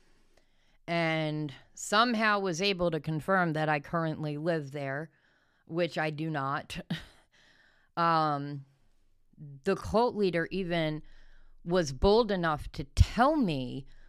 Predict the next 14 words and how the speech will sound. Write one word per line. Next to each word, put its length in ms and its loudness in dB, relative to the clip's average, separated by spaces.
that 300 0
she 400 0
had 540 0
tried 600 6
to 80 0
find 560 0
where 260 0
I 140 2
live. 680 -6
And 440 2
it 260 0
just, 640 -2
it 220 -4
just 400 -8